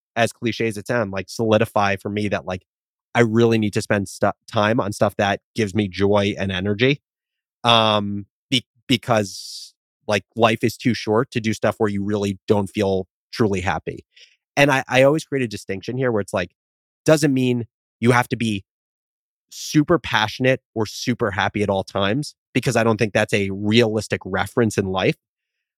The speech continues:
But generally, most of your time, directionally, are you spending time on something that fills you with energy? And the answer at the time was definitely not. So that's kind of how I made the decision to leave.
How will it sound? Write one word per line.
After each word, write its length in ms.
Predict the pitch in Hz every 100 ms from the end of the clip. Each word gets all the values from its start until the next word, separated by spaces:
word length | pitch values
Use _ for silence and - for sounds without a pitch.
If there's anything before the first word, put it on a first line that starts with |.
| _ _ _
But 120 | 143
generally, 420 | 123 147 123 98
most 240 | 98 120 -
of 40 |
your 100 | 117
time, 240 | 113 92
directionally, 640 | 90 92 95 - 123 127 131
are 80 | 95
you 80 | 113
spending 260 | - 113
time 180 | 110 107
on 100 | 104
something 540 | - 101 98 123 131 -
that 140 | 117 107
fills 280 | 113 98
you 100 | 98
with 120 | 95 90
energy? 440 | 85 80 57 - _ _ _ _ -
And 320 | 117 104 101
the 100 | 110
answer 180 | 104 120
at 100 | 104
the 60 |
time 160 | 160 143
was 220 | 104 95 _ -
definitely 340 | 104 - 98
not. 220 | 92 76 _ _
So 100 | -
that's 200 | 151 160
kind 160 | - 143
of 60 |
how 160 | 120 113
I 80 | 113
made 160 | 110
the 40 | 104
decision 400 | 98 - 92 92
to 60 |
leave. 280 | 90 85 82